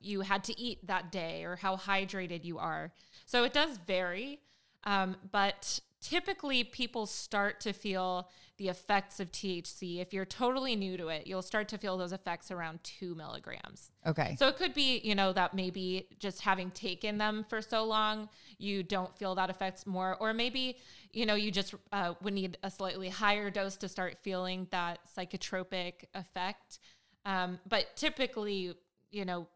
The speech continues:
Speaker 1: we say, like, start around two milligrams and then work your way up from there by,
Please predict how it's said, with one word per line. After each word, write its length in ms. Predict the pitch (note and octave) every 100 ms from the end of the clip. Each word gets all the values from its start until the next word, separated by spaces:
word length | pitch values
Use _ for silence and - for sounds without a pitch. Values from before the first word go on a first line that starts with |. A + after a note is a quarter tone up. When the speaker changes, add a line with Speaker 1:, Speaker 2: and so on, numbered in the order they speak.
| _
Speaker 1:
we 80 | G#3
say, 280 | F3+ G#3 F3+
like, 240 | F3 F3 - -
start 320 | - G3 F3+
around 340 | F#3 E3+ E3+
two 260 | - - F#3+
milligrams 680 | F3 D#3 D#3 D#3+ D3+ D#3 D#3+
and 120 | E3
then 220 | D#3+ D#3+ E3+ _ _ _ _ _ G3
work 260 | A#3 A3+
your 100 | G#3
way 240 | F3+ F3 F3
up 200 | - -
from 240 | F#3+ E3+
there 240 | E3+ E3
by, 320 | D#3+ D#3+ D#3+